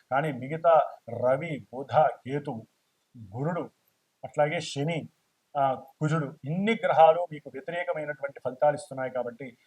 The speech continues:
ఈ గ్రహాలన్నిటిని ధ్యానం చేసుకోండి, ఈ గ్రహాలన్నిటికీ తగినటువంటి స్తోత్రాల్ని రోజు చదువుకోండి, ఆ, ఆ యొక్క వారాల్లో ఆ దేవతలను ఆరాధించండి. సుఖప్రదమైనటువంటి యోగాన్ని మీరు అందిపుచ్చుకోండి.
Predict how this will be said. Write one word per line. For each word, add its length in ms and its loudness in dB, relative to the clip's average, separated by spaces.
ఈ 220 -6
గ్రహాలన్నిటిని 720 2
ధ్యానం 340 -10
చేసుకోండి, 520 -10
ఈ 200 -6
గ్రహాలన్నిటికీ 760 4
తగినటువంటి 680 -6
స్తోత్రాల్ని 640 -2
రోజు 280 -8
చదువుకోండి, 720 -8
ఆ, 40 2
ఆ 320 4
యొక్క 240 0
వారాల్లో 540 8
ఆ 180 0
దేవతలను 480 -2
ఆరాధించండి. 760 0
సుఖప్రదమైనటువంటి 1040 -4
యోగాన్ని 460 0
మీరు 380 -4
అందిపుచ్చుకోండి. 840 -8